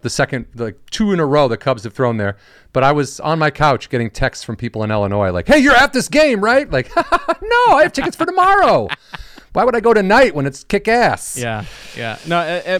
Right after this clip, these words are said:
Speaker 2: but I, I, I can one-up you. I went to game, I believe it was game six of the twenty eighteen World Series, Dodgers and Houston. Um, I, I believe it
Speaker 1: No, game, uh, game,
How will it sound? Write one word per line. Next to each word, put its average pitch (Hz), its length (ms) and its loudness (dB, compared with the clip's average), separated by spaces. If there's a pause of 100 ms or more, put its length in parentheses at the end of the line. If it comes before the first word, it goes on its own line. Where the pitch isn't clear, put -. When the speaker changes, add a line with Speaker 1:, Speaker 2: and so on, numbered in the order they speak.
(140)
Speaker 2:
but 190 260 -2
I, 196 160 -2
I, 202 340 -2
I 185 60 -4
can 165 220 -8
one-up 165 320 -2
you. 123 160 -4
I 123 120 0
went 151 240 -8
to 143 300 -4
game, 156 640 -6 (240)
I - 80 -14
believe 165 200 -4
it 160 60 0
was 139 180 -2
game 156 300 -4
six - 400 -6
of 131 240 -6
the 123 100 -6
twenty 139 1000 -6
eighteen 185 540 -6
World 190 220 -2
Series, 208 520 -8 (340)
Dodgers 160 420 -2
and 147 140 -6
Houston. 196 480 -6 (840)
Um, 127 680 -4 (160)
I, 143 80 -4 (140)
I 147 80 -6
believe 170 240 -4
it 170 40 -4
Speaker 1:
No, 175 160 2
game, 147 320 -2
uh, 135 240 2 (320)
game, 151 400 -4